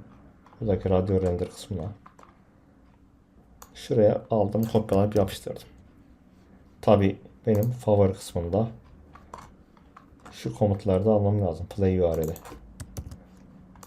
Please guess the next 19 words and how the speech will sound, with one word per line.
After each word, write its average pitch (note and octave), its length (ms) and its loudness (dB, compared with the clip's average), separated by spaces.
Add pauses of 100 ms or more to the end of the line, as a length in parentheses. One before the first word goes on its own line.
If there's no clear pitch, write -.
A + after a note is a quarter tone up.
(2500)
Çünkü A2 240 -2
play G2 300 0
U F2+ 40 2
R G2+ 220 4
L - 20 4
yok G#2+ 200 2
dedi G2 120 -2 (160)
diye A2+ 160 0 (220)
bana G#2 200 4
uyarı G2 360 2
verdi. E2+ 280 0 (1600)
Ben A2+ 180 6
bunu A2 200 4
da A#2 60 4
aldım. G2 360 4 (360)
Daha D#3+ 160 10
sonra, G2+ 400 0 (2750)
e, A2 60 4 (640)
geliyorum. B2+ 500 8